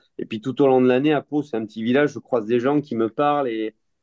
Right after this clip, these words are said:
et j'essaye d'écouter, de, de, de, de prendre ce qui est, ce qui est positif, ce qui est négatif, et d'essayer de voir ce qui peut être fait. Voilà. J'ai pas de prétention, chacun a, chacun a son rythme. Je pense quand même qu'il faut, il faut des forces, euh, des moyens humains dédiés dans, dans chaque hippodrome ou chaque région,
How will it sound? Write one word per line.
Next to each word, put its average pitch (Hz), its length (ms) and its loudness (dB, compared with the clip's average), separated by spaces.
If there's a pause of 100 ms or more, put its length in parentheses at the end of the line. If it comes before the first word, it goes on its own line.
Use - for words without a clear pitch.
et 104 240 -2
j'essaye 110 360 -2
d'écouter, 117 560 2
de, 123 160 -2
de, 110 200 -2
de, 107 180 -2
de 107 120 -4
prendre 107 260 -4
ce - 80 -20
qui 107 140 0
est, 104 100 2
ce 104 140 -10
qui - 100 -4
est 110 60 -2
positif, 107 600 -2
ce - 60 -20
qui - 80 -2
est 110 40 2
négatif, 107 680 0
et 107 60 -2
d'essayer 104 320 -4
de 101 80 -2
voir 117 200 -2
ce - 80 -20
qui 104 100 -14
peut 98 140 -4
être 98 120 -4
fait. - 180 -2
Voilà. 101 280 -2 (680)
J'ai 123 140 0
pas 139 140 0
de 139 60 -14
prétention, 147 800 0
chacun 123 460 -6
a, 113 400 0 (1120)
chacun 143 300 -2
a 139 60 0
son 131 240 -2
rythme. 156 280 -2
Je 127 80 -6
pense 139 220 -6
quand 160 140 -2
même 180 180 -2
qu'il 143 160 -14
faut, 151 320 0
il 127 120 -4
faut 135 180 -6
des 127 120 0
forces, - 400 -6
euh, 117 440 -2
des 120 140 2
moyens 147 400 4
humains 139 200 2
dédiés 135 460 2
dans, 113 260 -2
dans 113 220 -6
chaque 135 400 -2
hippodrome 127 760 0
ou 110 60 -8
chaque - 300 -10
région, 139 580 0